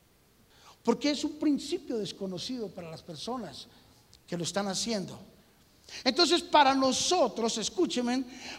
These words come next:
para nosotros es un principio básico, para el mundo no.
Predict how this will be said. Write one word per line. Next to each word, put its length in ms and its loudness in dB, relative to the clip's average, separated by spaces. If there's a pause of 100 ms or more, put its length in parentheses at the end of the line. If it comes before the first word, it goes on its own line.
para 200 6
nosotros 400 -2
es 160 -2
un 120 -4
principio 640 0
básico, 680 2 (300)
para 180 6
el 100 4
mundo 420 4
no. 440 6